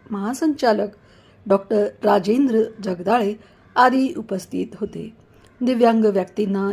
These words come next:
येणाऱ्या समस्यांवर चर्चा, त्यांच्या कौशल्य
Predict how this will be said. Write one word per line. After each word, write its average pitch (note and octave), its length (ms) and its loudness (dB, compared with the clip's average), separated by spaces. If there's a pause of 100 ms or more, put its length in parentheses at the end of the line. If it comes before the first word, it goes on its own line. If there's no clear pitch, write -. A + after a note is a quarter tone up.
येणाऱ्या G#3 520 -2
समस्यांवर C4+ 720 -2 (600)
चर्चा, C4 400 0 (100)
त्यांच्या G3 360 -2
कौशल्य G3 680 0